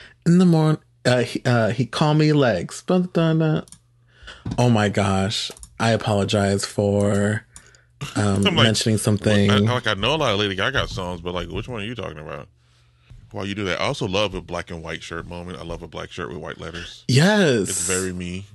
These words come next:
Speaker 2: And I love the fact that this shirt, it covers the whole body.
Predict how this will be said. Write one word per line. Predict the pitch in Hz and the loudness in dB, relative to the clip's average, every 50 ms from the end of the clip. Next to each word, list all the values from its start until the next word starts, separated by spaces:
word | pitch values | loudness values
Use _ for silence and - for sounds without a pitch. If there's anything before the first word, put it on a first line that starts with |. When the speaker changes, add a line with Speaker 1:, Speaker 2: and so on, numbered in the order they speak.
| - - - _ | -20 -20 -18 _
Speaker 2:
And | - 104 101 | -6 -4 -2
I | 101 104 107 - | -2 -2 -2 -4
love | 95 98 | -6 -6
the | 104 101 | -6 -6
fact | - 104 101 92 - | -4 -4 -4 -2 -4
that | 92 87 - | -6 -6 -8
this | 92 - - | -12 -12 -10
shirt, | - - 104 101 107 - _ _ - - - - _ _ _ - - - - - - - - | -6 -4 -4 -4 -4 -6 _ _ -20 -20 -20 -20 _ _ _ -20 -20 -20 -20 -20 -20 -12 -6
it | - 101 - - | -6 -6 -6 -8
covers | - - 131 113 110 117 101 90 | -8 -6 -6 -4 -4 -6 -6 -6
the | 98 92 | -8 -10
whole | - - - 110 101 98 101 | -10 -8 -6 -6 -4 -4 -6
body. | 87 87 85 90 92 82 - 62 - - | -6 -8 -8 -6 -8 -8 -8 -14 -20 -20